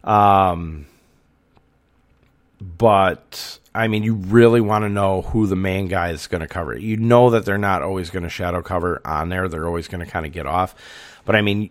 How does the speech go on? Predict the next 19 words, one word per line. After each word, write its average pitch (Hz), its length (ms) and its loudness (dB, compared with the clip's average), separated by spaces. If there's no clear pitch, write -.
you 120 420 0
can 113 220 0
grab 104 380 2
that 101 140 0
if 90 100 -8
they 101 140 -4
have 104 160 0
a 107 60 -8
great 107 420 -2
matchup 101 420 -6
against 95 300 -10
the - 60 -14
guy 95 240 -2
that's 85 200 -6
going 90 220 -6
to 78 60 -10
be 82 80 -16
covering 82 520 -4
'em 65 220 -12